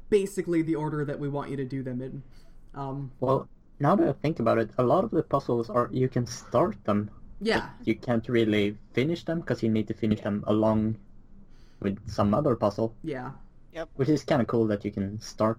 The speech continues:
Speaker 2: them, at least.
Speaker 3: Yeah, you can at least, like, discover them and kind of make yourself aware of, like, what your problem is that you're trying to solve. But, uh, yeah, you can't, you can't go further until you've completed another thing.
Speaker 1: Yeah.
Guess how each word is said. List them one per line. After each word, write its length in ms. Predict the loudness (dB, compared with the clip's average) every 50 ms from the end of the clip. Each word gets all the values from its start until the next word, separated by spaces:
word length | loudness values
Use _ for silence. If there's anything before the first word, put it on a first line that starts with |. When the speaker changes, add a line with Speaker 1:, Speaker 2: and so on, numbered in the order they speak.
| -6 -8
Speaker 2:
them, 240 | -6 -4 -4 -4 -4 -4
at 160 | -4 -2 0
least. 160 | 0 0 0
Speaker 3:
Yeah, 140 | -2 -4 -8 -8
you 120 | -10 -12 -10
can 180 | -8 -8 -8
at 100 | -8 -6
least, 220 | -6 -6 -4 0 0
like, 260 | 0 0 0 -4 -8
discover 560 | -8 -8 -8 -8 -4 -2 0 0 0 0 0
them 260 | 0 0 -2 -2 -4 -6
and 160 | -8 -10 -10
kind 240 | -6 -6 -4 -4 -6
of 80 | -8 -10 -14 -18 -14
make 280 | -8 -6 -6 -6 -6 -6
yourself 340 | -10 -6 -2 -2 -2 -2 -4
aware 420 | -6 -4 -2 -2 0 0 0 0
of, 140 | -2 -2 -4
like, 260 | -6 -6 -6 -6 -6
what 240 | -4 -4 -4 -4 -4
your 120 | -6 -10
problem 420 | -8 -4 -2 -2 -2 -2 -4 -6 -4
is 160 | -4 -4 -4
that 140 | -4 -6 -6
you're 120 | -6 -6
trying 260 | -4 -2 -2 -2 -2
to 80 | -6 -6
solve. 360 | -4 0 0 2 0 0 -4 -8 -18 -20 -20 -20 -20 -20 -20 -20 -20 -20 -20 -20 -20 -20 -12 -6
But, 360 | -2 -2 0 -2 -2 -4 -2 0
uh, 320 | 2 2 2 2 0 -2 -4 -10 -16 -20 -20 -20 -20 -20 -20 -20 -20 -20 -10 -4
yeah, 180 | -2 0 0 0
you 160 | -2 -6 -8
can't, 300 | -6 -4 -2 0 -2 -2 -4 -10 -14
you 80 | -14 -10
can't 260 | -6 -4 -4 -2 -2
go 140 | -2 -2 -2
further 420 | -4 -4 -4 -2 0 2 2 2
until 320 | 2 0 -2 -4 -4 -2
you've 240 | -2 -2 -4 -6 -6
completed 520 | -6 -8 -6 -4 -4 -4 -2 0 0 0 0
another 360 | 0 0 0 -2 -2 -4 -6
thing. 320 | -6 -6 -6 -6 -8 -10 -12 -16 -20 -20 -20 -20 -20 -20 -20 -20 -20 -20 -16 -10
Speaker 1:
Yeah. 260 | -8 -8 -8 -8 -12